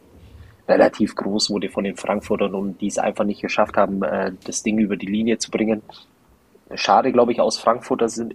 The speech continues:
äh, Sicht, äh, vor allem wenn man auf die, äh, Tabelle guckt. Ich glaub, wenn du nochmal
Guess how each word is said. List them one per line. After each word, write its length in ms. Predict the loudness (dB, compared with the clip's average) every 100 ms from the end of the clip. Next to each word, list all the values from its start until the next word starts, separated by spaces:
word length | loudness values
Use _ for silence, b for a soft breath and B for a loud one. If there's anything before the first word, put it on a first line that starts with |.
| -6
äh, 240 | -4 -2
Sicht, 340 | -2 -4 -4 -6
äh, 220 | -4 0
vor 160 | 2
allem 160 | 4 2
wenn 100 | 2
man 120 | 2
auf 140 | 0 -2
die, 260 | -4 -2
äh, 160 | -4 -6
Tabelle 380 | -2 2 4 4
guckt. 260 | 2 -2 -8 _ B B B B
Ich 60 | 0
glaub, 200 | 4 4
wenn 120 | 4
du 60 | 4
nochmal 540 | 4 6 4 4